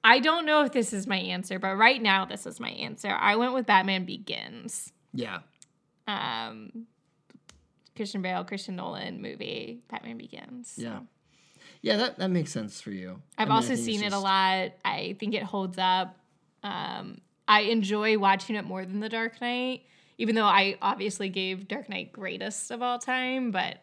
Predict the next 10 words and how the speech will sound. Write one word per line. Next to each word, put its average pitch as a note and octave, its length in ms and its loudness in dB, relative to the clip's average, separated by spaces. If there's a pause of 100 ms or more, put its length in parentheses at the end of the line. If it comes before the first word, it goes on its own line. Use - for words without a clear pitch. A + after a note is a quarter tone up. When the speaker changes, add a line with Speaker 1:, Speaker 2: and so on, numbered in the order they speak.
Speaker 1:
um, G3 560 -10 (440)
yeah, - 240 -6 (220)
I G#3 140 -8
think G3+ 260 -6
it's G3+ 200 -12
still - 240 -10
my F3+ 200 -6
favorite. F3+ 500 -8 (220)
Speaker 2:
Oh, F#3 240 0
shit. A2 440 -8